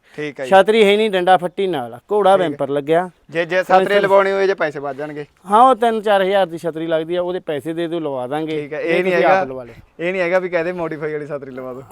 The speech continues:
Speaker 2: ਹਾਂ, ਹੁਣ
Speaker 1: ਠੀਕ
Speaker 2: ਤੇਰੇ
Speaker 1: ਹੈ।
Speaker 2: ਸਾਹਮਣੇ ਕਹੀ ਜਾਂਦਾ ਸੀ ਬਾਈ ਇੱਕ।
Speaker 1: ਠੀਕ ਹੈ ਜੀ।
Speaker 2: ਆ ਅਸੀਂ ਇੱਥੇ ਮਰਵਾ ਦੇ ਝਾਤੀ ਪਹਿਲਾਂ ਤਾਂ।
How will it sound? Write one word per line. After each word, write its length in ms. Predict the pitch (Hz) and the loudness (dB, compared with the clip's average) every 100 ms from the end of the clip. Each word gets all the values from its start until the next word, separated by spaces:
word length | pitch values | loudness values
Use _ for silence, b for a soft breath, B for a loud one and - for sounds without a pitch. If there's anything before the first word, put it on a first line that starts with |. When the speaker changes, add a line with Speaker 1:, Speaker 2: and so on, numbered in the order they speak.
| 185 | -6
Speaker 2:
ਹਾਂ, 360 | 208 175 135 127 | -2 -2 -2 -8
ਹੁਣ 500 | - _ _ - 214 | -20 _ _ -10 -4
Speaker 1:
ਠੀਕ 0 | |
Speaker 2:
ਤੇਰੇ 120 | 208 | -2
Speaker 1:
ਹੈ। 60 | |
Speaker 2:
ਸਾਹਮਣੇ 300 | 190 202 220 | 0 -2 -2
ਕਹੀ 220 | 196 190 214 | -4 -4 -4
ਜਾਂਦਾ 200 | 190 175 | -6 -8
ਸੀ 60 | |
ਬਾਈ 160 | 156 151 | -8 -12
ਇੱਕ। 200 | - 147 _ _ _ | -12 -20 _ _ _
Speaker 1:
ਠੀਕ 340 | 143 135 117 | -8 -6 -8
ਹੈ 80 | 120 | -14
ਜੀ। 80 | 113 | -8
Speaker 2:
ਆ 260 | 185 220 233 | 2 4 4
ਅਸੀਂ 420 | 233 240 233 226 | 2 -6 -8 -8
ਇੱਥੇ 280 | 220 208 240 | -10 -2 -2
ਮਰਵਾ 360 | 220 202 160 143 | -2 -4 -4 -6
ਦੇ 140 | 160 - | -10 -4
ਝਾਤੀ 360 | 208 - 160 | -4 -2 -10
ਪਹਿਲਾਂ 260 | 147 165 190 | -8 -8 -8
ਤਾਂ। 220 | 170 165 | -8 -10